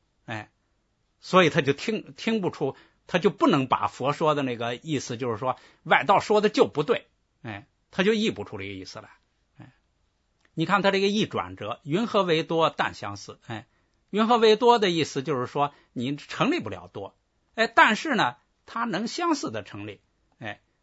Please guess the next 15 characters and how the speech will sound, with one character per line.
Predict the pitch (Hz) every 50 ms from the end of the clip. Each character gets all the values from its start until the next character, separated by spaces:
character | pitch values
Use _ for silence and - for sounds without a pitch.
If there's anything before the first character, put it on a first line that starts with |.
| _ _ _ _ _ _ _ _
他 | - - 156
就 | - 147
把 | - 120 101 113
这 | 135 143
个 | 120 120 117 120 - _ _ _ _ _
多 | - 208 208 196
给 | 156 196 196
保 | 165 123 95
留 | 101 104 127 156
下 | 151 202 151
来 | 104 101 107
了。 | 123 143 - _ _ _ _ _ _ _
就 | - 220
他 | 220 - - 262 262
们， | 262 254 226 208 180 - - -